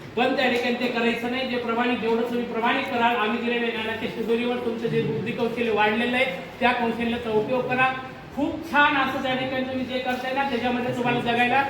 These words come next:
खूप छान वाटतं, छान तुम्हाला निसर्ग सुद्धा छान ठेवतो. परंतु तुमची प्रामाणिकता त्या ठिकाणी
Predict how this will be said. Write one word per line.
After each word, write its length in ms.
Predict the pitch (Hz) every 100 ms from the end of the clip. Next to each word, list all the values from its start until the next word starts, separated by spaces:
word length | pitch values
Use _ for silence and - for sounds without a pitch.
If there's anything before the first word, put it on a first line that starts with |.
| - -
खूप 220 | 311 320 -
छान 160 | 302
वाटतं, 320 | 277 262 226 139 - - 254
छान 240 | 262 294 294 - 285
तुम्हाला 240 | 285 302
निसर्ग 360 | 285 294 311 302
सुद्धा 240 | 302 311
छान 300 | 311 285 277
ठेवतो. 300 | 269 240 180 - - - - 254 - - - -
परंतु 300 | 269 294 311
तुमची 260 | 330 277 285
प्रामाणिकता 500 | 269 240 240 240 247
त्या 120 | 233
ठिकाणी 420 | 220 220 226 262